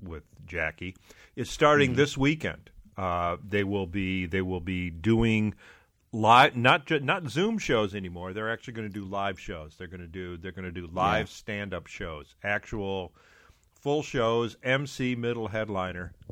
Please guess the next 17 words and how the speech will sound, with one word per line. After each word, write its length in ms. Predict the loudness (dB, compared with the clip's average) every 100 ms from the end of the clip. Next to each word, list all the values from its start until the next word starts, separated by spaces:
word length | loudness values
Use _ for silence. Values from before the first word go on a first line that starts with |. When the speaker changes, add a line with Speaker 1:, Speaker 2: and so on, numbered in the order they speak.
| -12
Speaker 1:
Uh, 360 | -10 -10 -8 -8
Speaker 2:
Yeah. 400 | -4 -2 0 -2 -6
Speaker 1:
streamed 640 | -14 -10 -4 -2 0 2
Speaker 2:
In 60 | 2
the 60 | 4
club. 360 | 2 2 0 -4 -16 _ -4
Speaker 1:
Yeah. 200 | -2 -2 -4
Speaker 2:
Yeah. 220 | -6 -6 -8
Speaker 1:
From 280 | -4 -2 0
the 60 |
club, 400 | 0 4 4 2
streamed, 800 | -4 -8 -2 0 2 2 0 -4 -4
uh, 300 | -2 0 -2 -6
to 100 | -2
your 200 | 2 4
house, 400 | 6 4 2 -8 -18 -12
uh, 280 | -8 -6 -6